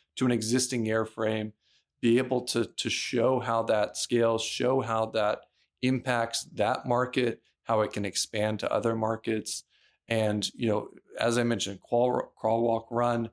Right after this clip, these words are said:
and really start to expand out the opportunity space for, you know, this, this regional air mobility thought as to how it can come from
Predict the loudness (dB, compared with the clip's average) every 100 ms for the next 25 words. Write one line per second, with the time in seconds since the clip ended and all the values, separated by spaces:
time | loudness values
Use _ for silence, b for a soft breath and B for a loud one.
0 | _ _ _ -2 0 0 2 2 2 0
1 | -4 -6 -2 -2 -2 -2 -2 -2 0 0
2 | 0 0 0 -2 -2 0 0 -2 -6 -2
3 | 0 0 0 0 0 0 -4 -6 -2 2
4 | 2 -2 -8 _ _ _ _ 0 2 2
5 | 0 0 -2 -2 0 2 2 2 2 2
6 | 0 0 0 0 -2 -4 -2 2 2 0
7 | -4 -8 -4 -2 -2 0 0 -2 -6 _
8 | _ -6 0 2 0 -2 -8 -6 -2 0
9 | -2 -4 -2 0 -2 -6